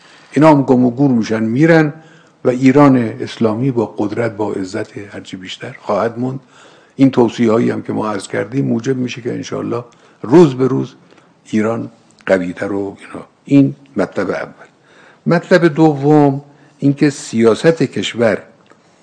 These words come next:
در باب تعامل با طرف‌های برجامی و در باب خود برجام صریحاً اعلام شده. از این سیاست هیچ تخطی نباید کرد. این س-، سیاستی است،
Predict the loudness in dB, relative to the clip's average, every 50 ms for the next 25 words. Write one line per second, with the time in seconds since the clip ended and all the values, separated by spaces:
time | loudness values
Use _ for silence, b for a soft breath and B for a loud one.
0 | _ _ -6 -2 -2 -2 -2 -2 -2 -4 -2 -4 -6 -8 -8 -10 -10 -6 -4 -4
1 | -2 -2 0 0 2 2 4 2 2 2 0 -2 -2 -4 -6 -8 -10 -12 -10 -8
2 | -6 -6 -6 -10 -10 -10 -6 -4 -2 -2 -2 -2 -2 -2 0 0 -2 -4 -6 -6
3 | -6 -4 -2 -2 0 0 0 0 -2 -8 b b b b b b b b b b
4 | b b _ _ _ _ -10 -6 -4 -2 -2 -2 -2 0 -2 -2 -2 -2 -4 -6
5 | -6 -10 -16 _ _ _ _ _ _ _ _ _ _ -14 -2 0 2 4 4 4
6 | 2 2 0 0 -2 -4 -4 -4 -4 -6 -8 -6 -6 -4 -4 -4 -4 -4 -4 -4
7 | -4 -4 -4 -6 -6 -4 -2 2 4 4 6 4 4 0 -6 -10 -12 -14 -16 -16
8 | -18 -20 _ _ _ _ _ _ _ _ _ _ _ _ _ _ _ _ _ _
9 | _ _ _ -6 -2 0 0 0 -2 -2 -4 -6 -6 -6 -6 -8 -8 -10 -10 -6
10 | -6 -6 -6 -6 -8 -10 -10 -10 -10 -12 -10 -6 -4 -2 0 0 0 0 0 -2
11 | -4 -8 -10 -12 -14 -16 -12 -10 -10 -10 -10 -12 -16 -18 -18 -12 -8 -6 -6 -6
12 | -6 -6 -8 -8 -8 -10 -12 -12 -14